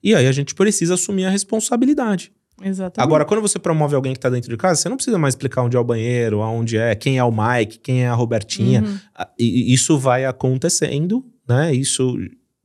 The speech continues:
Speaker 1: no, nos primeiros passos dele como E A Gênio, ele aprendeu. Nos pra-, nos passos de evolução de um cargo interno ou de mudança de uma posição, tem coisas que ele já sabe. Por isso que eu falo, olha, não, não é bem um M um,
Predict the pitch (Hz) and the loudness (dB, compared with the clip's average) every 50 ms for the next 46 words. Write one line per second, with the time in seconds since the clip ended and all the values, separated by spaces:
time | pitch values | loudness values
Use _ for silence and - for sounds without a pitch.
0 | _ _ 117 110 120 123 131 131 135 131 131 139 139 - - - 160 143 139 147 | _ _ -20 -18 -2 2 4 4 4 4 4 2 2 2 0 0 0 2 2 2
1 | 156 147 139 - - 135 131 127 - - 120 117 123 120 117 117 113 - 151 147 | 2 0 -2 -2 0 0 0 0 0 -2 -2 0 2 2 2 2 2 0 0 2
2 | 139 131 123 120 117 110 110 110 107 107 101 107 - - _ _ - 120 123 127 | 2 0 2 0 0 0 -2 -2 -2 -4 -6 -8 -12 -20 _ _ 2 4 4 4
3 | 123 127 160 160 160 160 151 151 170 214 269 - - - _ _ _ - 139 170 | 4 2 0 0 2 2 2 2 2 2 0 -4 -10 -20 _ _ _ 0 2 4
4 | 208 240 - - - 160 147 143 143 - - 147 147 147 - - 147 135 117 - | 4 4 2 0 2 2 2 2 2 0 -2 -4 -2 -2 0 0 0 0 0 2
5 | 127 123 123 120 127 135 127 127 131 131 131 - - - 127 127 123 120 113 123 | 0 0 0 2 2 2 2 2 0 -2 0 -2 0 0 0 0 0 -2 -2 -2
6 | 120 113 - 123 120 120 117 113 113 107 101 - 104 110 120 127 123 113 107 110 | -4 -2 0 0 0 2 0 -2 -2 -4 -4 -2 0 2 2 2 2 0 -2 -2
7 | 113 113 113 113 117 117 113 107 117 123 135 127 - - 113 117 117 113 110 104 | -4 -4 -4 -4 -4 -4 -2 0 0 2 2 0 0 -2 -4 -4 -4 -4 -6 -4
8 | - 113 107 104 98 - 147 175 202 170 - - - - _ _ - 190 196 185 | -2 -2 -2 -2 0 0 2 2 0 0 -4 -10 -20 -20 _ _ 0 0 0 2
9 | - 170 170 175 185 170 - - 180 175 170 208 196 - - 165 139 127 131 - | 2 2 2 2 0 -4 -2 -4 -4 -4 -2 -2 -2 0 2 2 2 2 0 -2
10 | 180 202 - - 214 190 - - 139 127 143 143 131 131 147 160 175 190 196 - | -2 -2 -2 -2 -4 -2 0 0 2 4 4 2 2 0 -2 -4 -4 -6 -8 -10
11 | - 185 196 220 240 254 254 262 240 233 240 240 233 240 233 233 254 240 208 175 | -10 -4 -2 0 2 2 0 0 -2 -4 -2 -4 -4 -4 -4 -2 2 4 4 4
12 | 165 160 156 | 4 4 0